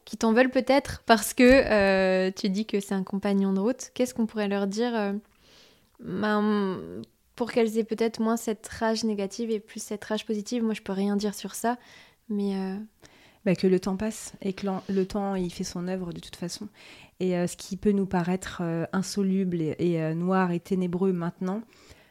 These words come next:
Speaker 2: forcément, dans six mois, ça sera différent. Forcément. Euh, et voilà, le temps fera son œuvre. Donc oui, c'est douloureux maintenant,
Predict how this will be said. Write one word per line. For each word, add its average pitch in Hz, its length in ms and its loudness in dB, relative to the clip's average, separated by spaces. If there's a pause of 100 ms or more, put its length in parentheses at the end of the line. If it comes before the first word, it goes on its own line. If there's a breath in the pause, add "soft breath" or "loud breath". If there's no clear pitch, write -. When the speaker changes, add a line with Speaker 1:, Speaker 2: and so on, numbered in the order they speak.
(220 soft breath)
Speaker 2:
forcément, 214 460 0
dans 190 120 0
six - 200 -4
mois, 196 340 0 (280)
ça - 160 -8
sera - 180 -8
différent. 170 380 -6 (320)
Forcément. - 480 -8 (760 loud breath)
Euh, 156 800 -2
et 165 80 -2
voilà, 220 240 2
le 196 120 4
temps 185 160 -2
fera - 200 -4
son 185 220 -2
œuvre. 196 240 0
Donc 165 300 -6
oui, 226 100 0
c'est 214 160 0
douloureux 170 360 0
maintenant, 180 440 -4